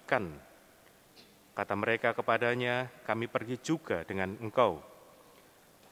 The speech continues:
Mereka berangkat lalu naik ke perahu, tetapi malam itu mereka tidak menangkap apa-apa.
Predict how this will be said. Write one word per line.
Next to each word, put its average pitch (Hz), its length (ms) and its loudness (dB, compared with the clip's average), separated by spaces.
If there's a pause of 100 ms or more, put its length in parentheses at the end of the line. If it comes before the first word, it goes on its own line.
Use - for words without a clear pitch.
(100)
Mereka 117 320 4
berangkat 135 640 4
lalu 143 320 0
naik 165 320 2
ke - 80 -4
perahu, 110 480 4
tetapi 123 400 0
malam 160 320 4
itu 165 160 -2
mereka 156 480 2
tidak 120 480 -4
menangkap 113 480 -2
apa-apa. 127 640 -2